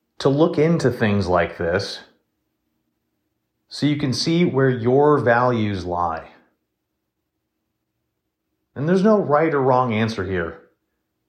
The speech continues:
There's simply <laughs> di-, different conclusions that we'll come to based on our life experiences.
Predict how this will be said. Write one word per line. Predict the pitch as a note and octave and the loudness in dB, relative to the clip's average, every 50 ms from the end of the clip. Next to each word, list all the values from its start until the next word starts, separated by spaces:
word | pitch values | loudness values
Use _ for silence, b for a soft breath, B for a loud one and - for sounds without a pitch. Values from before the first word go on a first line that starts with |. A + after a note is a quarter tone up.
| _ _ _ _ _ _ _ _ _ _ _ _ _ _ _ _ | _ _ _ _ _ _ _ _ _ _ _ _ _ _ _ _
There's | - B2 A#2+ - | -4 -4 -2 -2
simply | - D#3 D3+ D3+ D#3 D3 | -2 -4 -2 -2 -2 -2
<laughs> | |
di-, | C3+ G#2+ A#2 A2 - F3+ F3 | -2 -2 -4 -2 0 -2 0
different | F3+ - A#3 E3 E3 F3+ D#3 C3+ | 2 2 2 2 2 0 0 0
conclusions | D#3+ D#3+ C#3+ - C#3+ C#3+ D3 C#3+ C3+ C#3 C#3 C3+ B2 | -2 -4 -4 -2 -2 0 0 0 0 0 0 2 2
that | B2 A#2+ | 2 2
we'll | G2 B2+ C3 B2+ | 2 2 0 2
come | - B2+ B2 B2 A#2+ | 0 0 0 0 0
to | - B2 A#2+ A#2+ | -2 -2 -2 0
based | G#2 A2 G#2+ A2 A2 - G#2+ | 0 0 0 0 0 -2 -2
on | A2 | -2
our | A2 G#2+ G#2 G2+ | 0 0 0 0
life | G2 G2+ G2+ G2 - G#2+ | 0 0 0 -2 -4 -8
experiences. | F#2+ - - - F#2+ F#2+ F#2+ F#2+ F#2 F2 F2 - - E2 D#2+ - | -10 -8 -6 -6 -4 -4 -4 -4 -6 -8 -8 -10 -12 -12 -14 -14